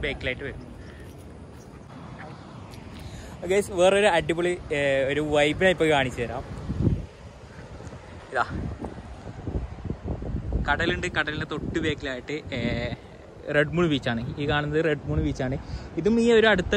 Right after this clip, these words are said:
കാലത്ത് ഓപ്പൺ ആയതാണ്. അതിനുശേഷം, ഏ, നമ്മുടെ കൊറോണ ലോക്ക്ഡൗൺ ഒക്കെ ആയിട്ട് ഇപ്പൊ അടഞ്ഞു കിടക്കാന്നുള്ളത്. അതിന്റെ തൊട്ടപ്പുറമായിട്ട്, ഏ, പള്ളിക്കര ബീച്ച്, മെയിനായിട്ടുള്ള പള്ളിക്കര ബീച്ച്, അതിന്റെ തൊട്ട്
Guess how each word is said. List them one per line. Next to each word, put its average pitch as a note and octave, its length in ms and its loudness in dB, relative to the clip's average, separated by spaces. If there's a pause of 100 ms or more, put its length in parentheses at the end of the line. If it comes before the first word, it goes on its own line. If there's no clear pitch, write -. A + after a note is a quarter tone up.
(120)
കാലത്ത് F#3 420 4 (220)
ഓപ്പൺ D#3+ 320 0
ആയതാണ്. C#3 320 2
അതിനുശേഷം, D#3 420 -2 (180)
ഏ, - 20 -4 (280)
നമ്മുടെ C#3 220 -8 (140)
കൊറോണ C#3 360 0
ലോക്ക്ഡൗൺ C#3 320 0
ഒക്കെ C#3 160 2
ആയിട്ട് C3 200 0 (500)
ഇപ്പൊ - 200 2
അടഞ്ഞു C#3+ 280 0
കിടക്കാന്നുള്ളത്. B2+ 540 -4 (120)
അതിന്റെ - 280 8
തൊട്ടപ്പുറമായിട്ട്, - 560 4 (600)
ഏ, B2 100 -6 (960)
പള്ളിക്കര E3+ 400 4
ബീച്ച്, A#2+ 220 -2 (160)
മെയിനായിട്ടുള്ള D#3 420 0
പള്ളിക്കര D3 340 -2
ബീച്ച്, C3+ 180 -2 (100)
അതിന്റെ F3 420 2
തൊട്ട് F3+ 240 -2